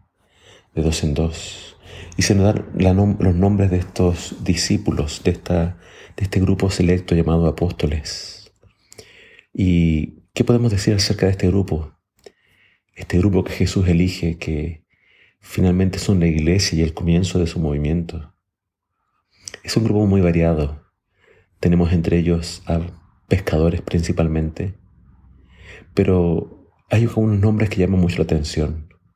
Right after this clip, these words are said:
Por ejemplo, el último, Judas, que es el que lo traiciona. Pero fíjate que hay uno de ellos del cual se dice, "Este era celote".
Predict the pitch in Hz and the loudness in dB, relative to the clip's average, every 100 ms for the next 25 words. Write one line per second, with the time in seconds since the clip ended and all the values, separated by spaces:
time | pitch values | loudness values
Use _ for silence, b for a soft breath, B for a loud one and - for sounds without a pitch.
0 | B B B B B - 82 92 82 82 | B B B B B -4 0 0 2 2
1 | 92 92 73 71 - 98 87 80 - - | 2 0 -2 -2 0 2 2 0 -4 -4
2 | 82 82 80 73 73 71 - 92 87 76 | -2 0 -2 -2 -2 -4 -2 -2 -2 -8
3 | - - - - - - - - B B | -16 -20 -20 -20 -20 -20 -20 -20 B B
4 | B B - 92 90 82 - - 110 110 | B B -2 0 2 0 -2 -4 -2 0
5 | 104 104 104 98 - 104 101 90 90 92 | -2 0 2 2 0 0 2 2 2 2
6 | 80 73 82 - - - - _ _ b | 2 -2 -6 -14 -20 -20 -20 _ _ b
7 | b b - - - 78 - 87 - 87 | b b -20 -12 -4 -2 0 0 2 0
8 | 92 - - 95 - 95 - 98 87 78 | 0 -2 0 -2 0 0 2 0 -2 -2
9 | 78 80 - 71 | -2 -2 -8 -12